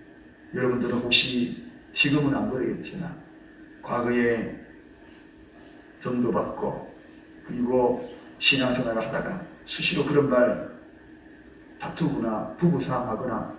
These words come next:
그러면 내던진 적이 없습니까? 조금 삐지면 "나 교회 안 갈래." 아니, 생명의 길인데 가만히 있으면 죽는데 거기가 어딥니까? 소돔과 고모라인데 지금 유황불이 떨어지는데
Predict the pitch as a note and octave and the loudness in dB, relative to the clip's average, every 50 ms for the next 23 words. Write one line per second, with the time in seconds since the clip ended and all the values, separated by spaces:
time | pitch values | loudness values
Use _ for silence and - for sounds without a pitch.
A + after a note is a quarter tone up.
0 | - - - - - - A#2 A2 G#2+ A2+ - C3 C3 C3 - - - G#2 A2+ G2+ | -16 -12 -6 -4 -4 -2 0 0 0 0 0 0 0 0 0 -2 -2 -4 -4 -4
1 | G2 E2+ F2 - - - - - - - - - - - - - - - - - | -2 -4 -4 -4 -6 -8 -8 -8 -8 -8 -8 -10 -12 -14 -14 -14 -16 -20 -20 -20
2 | - - - - - - - - - - - - - - - - - - - C#3+ | -20 -20 -20 -20 -20 -20 -20 -20 -20 -20 -20 -20 -20 -20 -20 -16 -8 -2 0 2
3 | C#3+ - F3+ - F3+ F#3 F#3 E3+ C#3+ C3+ C3 B2+ B2+ B2 A#2 C#3+ C#3+ - G#2+ F#2+ | 2 4 4 2 4 4 2 2 2 2 0 0 0 0 2 2 0 0 0 -2
4 | F#2+ - E3 - - - - - - - - - - - - E4+ F4 - - - | -4 -4 -6 -6 -8 -12 -16 -18 -20 -20 -20 -20 -20 -16 -8 -2 4 6 6 8
5 | - D4 C4 B3+ C4 C4+ A#3+ G#3+ F3 D3+ D3 C3+ C#3 B2 A#2+ C3 D#3+ G3 G#3 - | 6 6 4 4 4 4 4 6 6 6 4 4 4 4 4 6 8 8 8 8
6 | G#3+ G#3+ A#3 - F3 F3 E3+ E3+ - - - - - - - - - - C4 C4+ | 6 4 2 2 2 2 0 0 0 -2 -2 -2 -2 -4 -6 -8 -2 2 4 6
7 | B3+ A3+ F#3+ E3 E3 F3 F#3 G#3 G#3+ G#3+ G3 - - - - - - - - B3+ | 10 10 10 10 10 8 8 6 4 2 2 2 2 2 2 2 4 8 10 10
8 | A#3+ A3 G3+ F3 F3 E3+ - D3 D#3 E3+ - - - - - - - - - - | 10 10 10 10 10 10 8 8 8 8 8 6 6 4 4 2 2 2 4 4
9 | A#3+ D4 - - E3+ - - - - - E3 F3+ G#3+ B3 C#4 C4+ C#4 C#4+ B3 F#3+ | 8 10 12 10 10 8 4 0 -4 4 10 12 12 12 12 12 10 6 4 4
10 | - G3+ A3 A#3 F#3+ E3+ D3+ C#3 C3+ - - F#2 - - - - | 4 4 4 4 4 4 4 2 2 2 0 -2 -2 -6 -10 -14